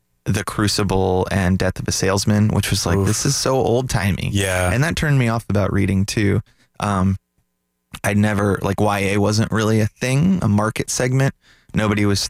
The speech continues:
Speaker 1: trying to throw books at me. They were trying to get me to watch, you know, junk television or whatever. I don't know what was, what was, what they wanted kids to do back then. But anyway, I just never, never clicked with me. And so, but reading, uh, these short stories,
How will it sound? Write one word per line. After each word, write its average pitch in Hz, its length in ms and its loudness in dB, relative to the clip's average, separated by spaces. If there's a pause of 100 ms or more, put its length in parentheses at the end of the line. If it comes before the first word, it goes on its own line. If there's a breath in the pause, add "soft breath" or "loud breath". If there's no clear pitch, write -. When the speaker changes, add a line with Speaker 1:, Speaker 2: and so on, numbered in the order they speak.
Speaker 1:
trying 113 180 -2
to 98 40 2
throw 107 240 -2
books 104 300 -4
at 120 100 -2
me. 123 200 2
They 107 100 2
were 101 100 0
trying 98 200 -2
to 98 80 0
get 92 140 -2
me 90 100 0
to 98 60 0
watch, 98 320 -2
you - 60 -2
know, 101 140 0
junk 101 340 -2
television 101 720 2
or 90 140 2
whatever. 101 400 0
I 120 140 -2
don't 101 100 -2
know 80 100 -2
what 78 120 0
was, 95 260 -2
what 98 160 0
was, 101 240 0 (680 soft breath)
what 104 140 0
they 95 60 0
wanted 95 280 0
kids - 240 -4
to - 80 -4
do 98 100 0
back - 220 -4
then. 95 160 -2 (240 loud breath)
But 113 180 -2
anyway, 104 560 0 (180 soft breath)
I 110 120 -4
just 120 180 -2
never, 143 300 0
never 143 180 0
clicked - 320 -4
with 107 160 -2
me. 104 160 2
And 107 200 2
so, 104 360 0
but 113 180 -2
reading, 123 520 0 (760)
uh, 104 280 0
these 104 160 0
short 123 240 -2
stories, 104 460 0